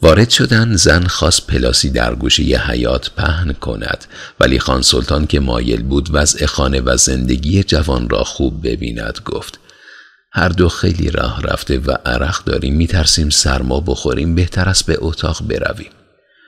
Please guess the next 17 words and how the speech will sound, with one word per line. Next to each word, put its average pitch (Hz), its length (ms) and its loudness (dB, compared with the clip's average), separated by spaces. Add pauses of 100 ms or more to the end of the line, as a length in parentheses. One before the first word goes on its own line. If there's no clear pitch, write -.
(360)
اتاق 120 360 6
کوچکی 120 540 2
بود 117 280 0
با - 260 2
اثاثیهٔ 82 840 4
ارزان 60 500 0
قیمت 62 480 -2
و 67 80 0
مندرس 58 800 0
ولی 95 220 4
تمیز، 65 680 -2
با 78 120 4
گلیم‌های 90 680 4
کهنه 82 460 2
فرش - 600 -2
کرده - 420 -4
بودند. - 520 -12